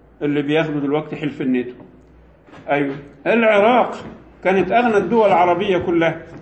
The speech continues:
أنا من الفلاحين من الأقاليم، كانت عندنا بيوت مبنية بالطين،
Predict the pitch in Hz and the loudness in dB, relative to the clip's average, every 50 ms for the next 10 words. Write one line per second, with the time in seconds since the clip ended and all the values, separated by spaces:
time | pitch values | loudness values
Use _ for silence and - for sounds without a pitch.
0 | - - - - - 170 208 226 233 233 214 208 202 202 190 190 175 - - 190 | -20 -20 -16 -6 -2 0 2 2 4 2 2 2 2 2 2 2 -2 0 0 0
1 | 185 180 175 170 170 - 208 226 214 202 190 185 180 175 165 160 - 165 160 - | 2 2 2 0 0 0 0 0 0 2 0 0 2 2 0 0 0 -2 -2 0
2 | - 175 165 175 190 196 165 135 120 - - - - - - - - - - - | 2 2 2 4 4 4 4 2 0 -4 -8 -14 -16 -18 -20 -20 -20 -20 -10 -4
3 | 160 170 180 180 190 175 185 175 170 196 240 233 208 180 190 220 247 240 240 226 | 0 0 2 2 4 4 4 4 4 2 2 2 2 2 2 0 0 0 0 0
4 | 190 170 190 214 214 196 175 165 165 165 - - 214 208 185 143 127 113 - - | 0 0 0 0 2 2 2 0 -2 -2 -2 -2 0 2 2 2 2 0 -6 -10